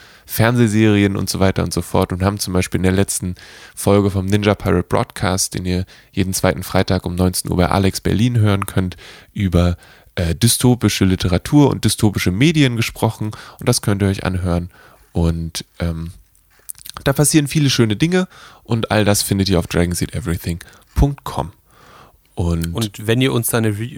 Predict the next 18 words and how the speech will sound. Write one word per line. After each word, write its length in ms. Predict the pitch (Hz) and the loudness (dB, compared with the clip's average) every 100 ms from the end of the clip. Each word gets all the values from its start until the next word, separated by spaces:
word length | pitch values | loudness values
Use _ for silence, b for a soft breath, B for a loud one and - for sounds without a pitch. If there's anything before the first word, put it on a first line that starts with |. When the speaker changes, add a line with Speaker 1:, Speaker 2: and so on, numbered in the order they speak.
| 104 | -6
Speaker 2:
Review 280 | 113 123 180 | -6 -4 -4
dreilasst, 540 | 139 135 131 127 - | -4 -2 -2 -2 -6
äh, 340 | 113 107 107 107 - | -2 0 0 -2 -4
erlassen 360 | 107 120 131 | -2 -2 -2
wir 60 | 117 | -4
euch 140 | 110 | -4
dafür 320 | 110 104 117 | -4 -6 -6
fünf 460 | 104 - 175 170 - | -8 -2 -2 -2 -2
Jahre 360 | 110 117 120 120 | -2 -2 -2 -4
Indentured 440 | 110 113 117 110 | -2 -4 -4 -6
Servitude 580 | - 120 117 - 117 - | -2 0 -2 -4 -8 -4
in 140 | 120 | -4
eurer, 380 | 117 110 110 110 | -2 -2 0 -2
in 180 | 120 139 | -2 -2
unserer 380 | 123 113 110 107 | -2 -2 -2 -2
Dragon 320 | 113 120 131 | -2 -2 -2
Seed 240 | 127 - | -6 -6
Everything, 560 | 117 117 104 113 107 | -2 -2 -2 -4 -4